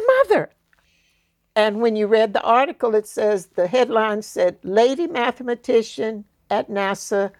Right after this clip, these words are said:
gets man to space," something like that. I have the picture framed somewhere. But the point I'm making is the work was secret. She'd come home every day. She didn't bring anything home,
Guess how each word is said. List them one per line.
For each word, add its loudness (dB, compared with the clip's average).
gets 2
man 0
to -6
space," -4
something -2
like -4
that. -2
I 2
have 0
the -2
picture -4
framed -2
somewhere. -4
But 4
the -4
point 0
I'm -4
making 0
is -6
the 0
work 4
was 0
secret. -4
She'd -4
come 0
home 2
every 2
day. 2
She -10
didn't -2
bring 2
anything 0
home, 0